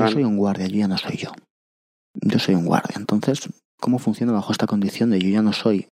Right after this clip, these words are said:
Speaker 2: eh, Alfonso Caballero, yo ahora soy un guardia de prisión, ¿no? Esa situación.
Speaker 1: Ujú.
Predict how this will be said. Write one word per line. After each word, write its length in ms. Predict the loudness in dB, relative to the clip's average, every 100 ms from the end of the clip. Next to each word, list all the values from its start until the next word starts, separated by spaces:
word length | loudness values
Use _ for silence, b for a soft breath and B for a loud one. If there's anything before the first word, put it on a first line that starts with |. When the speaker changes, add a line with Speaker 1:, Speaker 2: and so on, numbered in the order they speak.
| _ _ -6
Speaker 2:
eh, 80 |
Alfonso 340 | -4 0 2 2
Caballero, 480 | 2 2 2 2 -2 _ _ _
yo 120 | 0 0
ahora 120 | 2
soy 160 | 2
un 80 | 2
guardia 260 | 0 -2 -4
de 60 | -6
prisión, 280 | -6 -6 -4
¿no? 180 | -2 -2 -4 _ _ _
Esa 200 | -2 -2
situación. 400 | -4 -4 -4 -4 -6 -6 0
Speaker 1:
Ujú. 320 | 0 0